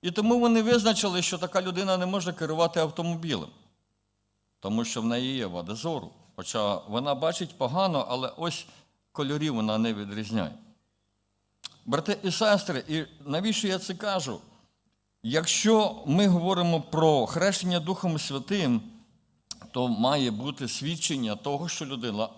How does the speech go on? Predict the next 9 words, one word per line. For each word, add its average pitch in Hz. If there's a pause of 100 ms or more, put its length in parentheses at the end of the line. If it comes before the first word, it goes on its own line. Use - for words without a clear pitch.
його 117
отримала. 139 (1080)
Має 147
бути 170
свідчення. 156 (420)
І 160
Бог 202
дає 202
свідчення 170